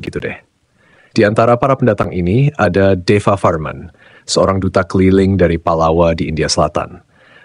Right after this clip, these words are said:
Nah, Deva Varman akhirnya ketemu sama anaknya Aki Tirem yang namanya Pohaci Larasati, dan mereka nikah. Bukan cuma Deva Varman, gengnya dia juga ikut nikah sama cewek-cewek lokal,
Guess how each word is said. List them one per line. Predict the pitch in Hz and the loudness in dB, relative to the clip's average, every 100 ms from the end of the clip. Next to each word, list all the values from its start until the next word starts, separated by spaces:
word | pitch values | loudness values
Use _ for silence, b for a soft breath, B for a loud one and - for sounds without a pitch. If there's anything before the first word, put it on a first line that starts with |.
| b 85 | b -4
Nah, | 78 - - | -4 -6 -4
Deva | 98 92 | -2 0
Varman | 92 98 107 120 | 0 2 2 0
akhirnya | 120 104 107 107 | 0 0 0 0
ketemu | - 104 107 | 0 0 0
sama | - 90 | 0 -2
anaknya | 90 90 - 90 87 - | -2 -4 -2 -2 0 0
Aki | 104 104 - 123 | -2 -2 -2 0
Tirem | 101 87 71 73 82 | 0 0 -2 -6 -4
yang | 87 | -2
namanya | 85 85 87 | -2 0 0
Pohaci | 92 98 90 90 98 | 0 -2 0 -2 -2
Larasati, | 87 85 - 90 - - - _ | 0 0 -2 -4 -6 -12 -14 _
dan | 92 78 | -4 -4
mereka | 78 85 107 | -4 -4 -2
nikah. | 123 117 - - - _ B B B B B B | -2 0 -4 -4 -14 _ B B B B B B
Bukan | 98 95 98 | 0 2 0
cuma | 127 131 113 | 2 2 2
Deva | 101 98 | 2 0
Varman, | 95 92 82 73 90 95 | 0 -2 -2 -4 -6 -2
gengnya | 104 113 120 | 0 2 2
dia | 123 | 2
juga | 131 104 104 92 | 2 2 0 0
ikut | 110 104 | -2 0
nikah | 92 101 | 0 0
sama | 95 95 85 | -2 -2 -2
cewek-cewek | - 85 - 82 110 | 0 0 0 0 0
lokal, | 117 95 - 90 | 0 0 -2 -4